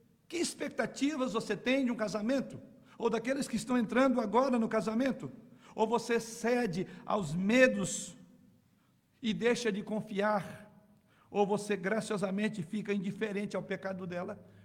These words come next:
Quando eu digo graciosamente, é porque a Bíblia diz que o amor cobre uma imensidão de pecado. Você enxerga com esse olhar gracioso, porque é assim que as Escrituras apresentam a mulher,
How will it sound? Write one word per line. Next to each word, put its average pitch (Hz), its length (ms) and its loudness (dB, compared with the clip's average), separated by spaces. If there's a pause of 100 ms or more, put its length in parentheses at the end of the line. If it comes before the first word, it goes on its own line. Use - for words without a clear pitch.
(160)
Quando 180 140 -6
eu 190 80 0
digo 180 240 -4
graciosamente, 190 800 -2
é 190 40 0
porque 165 240 -4
a 190 60 -2
Bíblia 196 260 -2
diz 185 220 -4
que 208 300 -2 (200)
o 185 140 0
amor 190 440 4
cobre 247 520 2 (520)
uma 202 340 -2
imensidão 202 880 0 (1120)
de 139 200 -6
pecado. 202 500 -6 (480)
Você 220 280 0
enxerga 226 540 -2
com 175 240 -6
esse - 160 -4
olhar 180 240 0
gracioso, 180 960 -6 (1120)
porque 175 240 -4
é 175 40 2
assim 240 280 -4
que 233 60 -8
as 165 100 -6
Escrituras 175 500 -8
apresentam 175 800 -6
a 139 40 -6
mulher, 135 460 -6